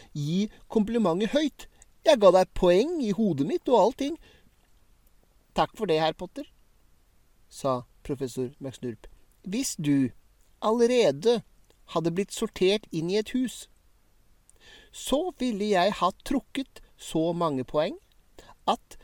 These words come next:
barnebarna dine fremdeles ville tape huspokalen.» «Takk skal du ha, professor.» Det var antagelig for tidlig å kalle henne Minnie. Denne kvinnen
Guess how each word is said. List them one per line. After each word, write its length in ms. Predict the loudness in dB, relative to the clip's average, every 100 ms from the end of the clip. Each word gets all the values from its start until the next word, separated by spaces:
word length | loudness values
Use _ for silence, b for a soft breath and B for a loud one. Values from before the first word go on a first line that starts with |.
| b
barnebarna 960 | -6 2 4 4 0 -4 2 2 4 0
dine 300 | -2 -4 -4
fremdeles 840 | -4 -4 -2 0 0 0 -4 -8 -10
ville 520 | -8 -6 -6 -4 -6 -8 -4
tape 480 | -2 -2 -4 -6 -6 -2
huspokalen.» 800 | -2 -2 -12 -6 -2 0 -2 -8 _ _ _ _ _ b b b 0
«Takk 240 | 0 2
skal 320 | 0 2 2 2
du 400 | 2 6 8 8
ha, 240 | 8 6
professor.» 560 | 4 -6 -6 -8 -12 -14 -20 _ _ _ _ _ _ _ _ _ _ _ _ -6
Det 60 | -2
var 80 | -2
antagelig 540 | -2 -2 -2 -4 -8
for 240 | -4 -4 -4
tidlig 460 | -6 -8 -6 -8 b b
å 140 | -8 0
kalle 240 | 0 0
henne 240 | -6 -6
Minnie. 460 | -4 -6 -8 -12 -14 _ _ _ _ _ _ _ _ _ _ _ _ _ _ _ _ b b b b b -14
Denne 640 | 0 0 2 0 -2 -2
kvinnen 800 | -6 -6 -4 -2 -2 -2 -4